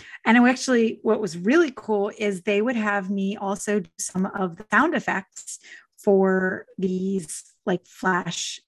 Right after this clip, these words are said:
videos. So it was very cool because they knew my previous career. They understood the s-, skills I had and was bringing,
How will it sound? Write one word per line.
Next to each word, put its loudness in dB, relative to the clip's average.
videos. 0
So 4
it 2
was 2
very 2
cool -4
because -4
they 0
knew 2
my 2
previous -4
career. -4
They -2
understood -2
the 0
s-, -8
skills 2
I -2
had -2
and -4
was -2
bringing, 0